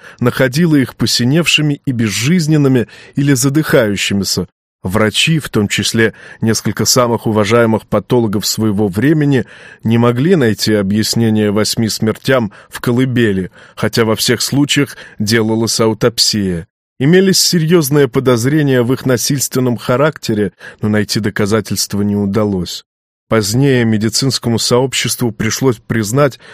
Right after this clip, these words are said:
что каждый год по неизвестным причинам умирают тысячи вроде бы здоровых младенцев. Это явление было названо синдромом внезапной младенческой смерти, которым и объяснялись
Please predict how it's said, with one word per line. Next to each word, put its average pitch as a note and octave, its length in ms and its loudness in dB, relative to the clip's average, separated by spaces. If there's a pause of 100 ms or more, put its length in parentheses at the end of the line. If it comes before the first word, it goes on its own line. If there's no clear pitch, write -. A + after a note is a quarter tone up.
что - 220 -2
каждый C#3+ 380 0
год C3 360 -2 (100)
по A#2 80 0
неизвестным A#2 640 0
причинам C3 720 -2 (320)
умирают B2+ 680 2
тысячи C3+ 540 -2 (240)
вроде B2+ 380 0
бы B2+ 100 0
здоровых A#2+ 640 0
младенцев. A#2+ 840 0 (460)
Это D3 240 2
явление E3 580 4
было C3+ 300 2
названо B2+ 480 2
синдромом B2 760 0
внезапной A2+ 720 0
младенческой A2+ 800 -2
смерти, B2 640 -2 (340)
которым E3+ 560 0
и D3 60 2
объяснялись C3 840 0